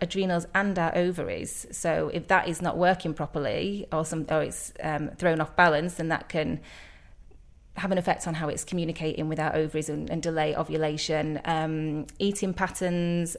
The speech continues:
ov-, o-, even things like, I mean, extreme over-exercising, you know, all of these things. And I think with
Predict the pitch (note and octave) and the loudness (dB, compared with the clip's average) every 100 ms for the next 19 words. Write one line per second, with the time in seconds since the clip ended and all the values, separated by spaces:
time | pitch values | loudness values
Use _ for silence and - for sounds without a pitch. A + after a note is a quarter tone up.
0 | - - F#3+ F#3+ - G#3+ C4 D4 D4 A3+ | -6 0 0 0 2 4 4 2 2 2
1 | G3+ F3+ D#3+ - - - - E3+ E3 D#3 | 4 6 4 0 -14 -8 0 2 2 0
2 | - F#3+ F3 E3+ E3 D#3+ D#3+ - D#3+ D3+ | 2 2 4 4 2 2 0 0 -4 0
3 | D3+ D3+ D#3 E3+ E3 G#3+ A#3 G#3+ G3+ F#3 | 0 0 0 2 2 6 6 6 2 0
4 | F3+ E3 D#3+ E3 E3+ F#3+ F3 - - - | 0 0 0 0 2 0 0 -6 -14 -14
5 | - - - - - G#3+ B3 C#4 C4+ | -12 -12 -16 -8 6 12 12 12 8